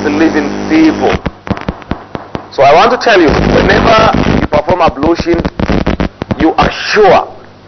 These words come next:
you performed it. Forget about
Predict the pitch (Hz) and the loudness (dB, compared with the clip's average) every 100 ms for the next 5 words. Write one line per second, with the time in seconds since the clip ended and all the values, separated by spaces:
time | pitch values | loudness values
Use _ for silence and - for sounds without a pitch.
0 | - 139 - 131 156 151 117 - - - | -12 -6 -2 0 0 0 -4 -12 -16 -20
1 | - - - - - - - - - - | -20 -20 -20 -20 -20 -20 -20 -20 -10 -2
2 | 139 165 135 135 - | 2 4 4 2 0